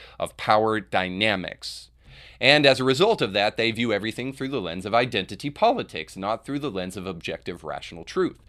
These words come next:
And so when I say leftist ideology, I mean the kind of people who prefer identity politics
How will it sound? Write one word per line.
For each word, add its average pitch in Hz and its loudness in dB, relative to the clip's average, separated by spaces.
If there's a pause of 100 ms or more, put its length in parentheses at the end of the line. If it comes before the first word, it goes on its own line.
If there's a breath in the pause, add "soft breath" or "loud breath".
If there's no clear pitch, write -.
(140 soft breath)
And 127 -2
so 160 4
when 160 4
I 185 8
say 156 2
leftist 117 0
ideology, 98 0
I 113 2
mean 120 -4
the 117 -4
kind 98 -6
of 110 -10
people 98 -6
who 98 -6
prefer 107 -2
identity 98 -2
politics - -8